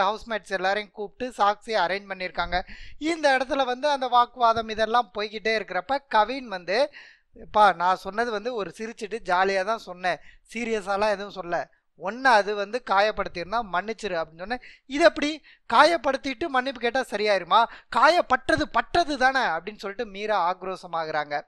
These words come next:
இதோட இந்த பிரச்சனை முடியுதா? அப்படியே தொடர்ந்துகிட்டே இருக்கு. "சரி, இது ஏன் இந்த பிரச்சனை, எதுக்கு நீ வந்து எல்லார் முன்னாடியும் கொண்டு வந்த சாக்சி, தனியா வந்து பேசி முடிச்சிருக்கலாம்ல?"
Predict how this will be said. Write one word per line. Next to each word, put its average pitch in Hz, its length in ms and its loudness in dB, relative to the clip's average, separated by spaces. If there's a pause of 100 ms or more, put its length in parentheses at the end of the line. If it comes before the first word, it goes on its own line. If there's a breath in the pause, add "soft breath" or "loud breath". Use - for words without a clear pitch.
(160)
இதோட 302 460 4
இந்த 254 160 0
பிரச்சனை 247 440 -6
முடியுதா? 226 640 2
அப்படியே 196 640 0
தொடர்ந்துகிட்டே 202 580 0
இருக்கு. 165 380 -2
"சரி, 233 300 -4
இது 180 240 -10
ஏன் 220 420 4
இந்த 208 160 -4
பிரச்சனை, 220 480 -6
எதுக்கு 226 340 -4
நீ 202 100 -8
வந்து 208 380 0 (240 loud breath)
எல்லார் 220 480 4
முன்னாடியும் 226 320 -2
கொண்டு 185 260 -8
வந்த 180 280 -4
சாக்சி, 170 480 -4 (300 loud breath)
தனியா 285 320 2
வந்து 240 240 -2
பேசி 233 340 -2
முடிச்சிருக்கலாம்ல?" 180 1000 -2